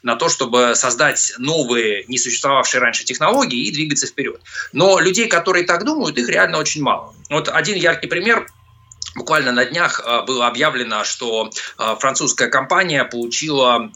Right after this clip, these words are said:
а, разрешение в Европейском Союзе на, а, использование и продажу искусственного сердца полноценного, которое ставится вместо обычного.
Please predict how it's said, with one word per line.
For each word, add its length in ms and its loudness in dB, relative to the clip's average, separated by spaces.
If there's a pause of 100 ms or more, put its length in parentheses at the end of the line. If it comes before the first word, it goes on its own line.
(100)
а, 240 0
разрешение 1000 0
в 60 -16
Европейском 540 -2
Союзе 760 0
на, 420 2 (180)
а, 400 -2
использование 800 -2
и 160 -8
продажу 540 0
искусственного 460 -4
сердца 460 0 (160)
полноценного, 600 -2
которое 340 0
ставится 440 0
вместо 340 -2
обычного. 500 -4